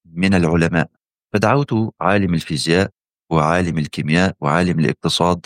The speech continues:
وعالم الرياضيات إلى تناول هذه الكعكة. وبينما نحن جلوس أمام الكعكة، كل منا نظر إلى الكعكة وأراد أن يحللها من منظوره العلمي، فقام عالم الرياضيات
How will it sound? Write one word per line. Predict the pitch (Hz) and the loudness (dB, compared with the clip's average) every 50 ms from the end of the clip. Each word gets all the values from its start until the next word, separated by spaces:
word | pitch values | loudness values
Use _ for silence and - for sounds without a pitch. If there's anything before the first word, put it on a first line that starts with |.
| - | -8
وعالم | - 53 69 80 87 90 87 85 | -4 -2 0 0 0 0 0 0
الرياضيات | 82 80 82 78 - 78 73 76 76 82 90 92 - - - | 0 0 0 0 0 0 0 0 0 0 0 0 -2 -4 -2
إلى | 87 87 82 | 0 0 0
تناول | - 85 80 85 87 90 87 87 87 87 87 80 - _ _ _ | 0 0 0 2 2 2 2 0 0 0 -2 -4 -8 _ _ _
هذه | 82 80 87 90 85 80 82 85 85 82 - 80 | -2 0 2 2 2 2 0 2 2 2 2 0
الكعكة. | 78 76 - - 71 71 - - - - _ _ _ _ _ _ _ _ - | -2 -2 -4 -4 -4 -4 -4 -6 -8 -8 _ _ _ _ _ _ _ _ -6
وبينما | 85 - 92 98 104 95 95 90 90 82 | -4 0 0 2 2 2 2 2 2 2
نحن | 90 95 92 - 92 85 | 2 0 0 -2 -2 -2
جلوس | 78 78 73 82 92 95 - - - - - | 0 0 0 2 0 0 -2 -4 -6 -4 -2
أمام | 82 80 87 90 87 | 0 2 2 2 2
الكعكة، | 80 73 - - 90 82 85 - - 95 95 | 2 0 0 -2 0 0 0 -2 -2 -4 -4
كل | - - 139 139 120 104 | -2 0 0 2 2 2
منا | 92 98 104 98 87 85 85 87 90 87 | 2 2 2 2 2 2 2 2 0 0
نظر | - 92 98 92 92 85 80 | 0 0 2 2 2 2 0
إلى | 67 73 78 | 0 0 0
الكعكة | 73 71 - - 90 82 82 - 87 80 | -2 -2 0 0 0 0 0 0 0 0
وأراد | 78 71 73 87 92 92 85 | 2 2 2 2 0 2 2
أن | 85 80 80 | 0 0 0
يحللها | 80 78 76 - 82 80 85 104 107 101 85 85 85 95 110 - _ _ _ _ _ _ - | -2 -4 -4 -4 -4 0 2 2 2 4 2 2 2 0 -2 -4 _ _ _ _ _ _ -4
من | 90 98 98 | -2 0 2
منظوره | 101 98 92 85 85 80 87 98 98 95 90 90 87 - _ _ _ _ _ - | 2 2 2 0 0 0 2 2 2 4 2 0 -2 -4 _ _ _ _ _ -6
العلمي، | 90 80 80 82 87 82 73 69 64 60 _ _ _ _ _ _ _ _ _ - | -2 0 0 0 0 -2 -4 -6 -6 -8 _ _ _ _ _ _ _ _ _ -6
فقام | 104 - - 127 160 160 123 | -4 -2 0 0 0 0 0
عالم | 101 95 104 113 107 95 90 92 92 82 - - | 0 2 2 0 0 -2 -4 -6 -8 -10 -6 -6
الرياضيات | 85 80 82 80 78 73 78 76 76 85 95 101 _ - | -4 -2 -2 -2 -2 -2 0 0 2 2 0 0 _ -10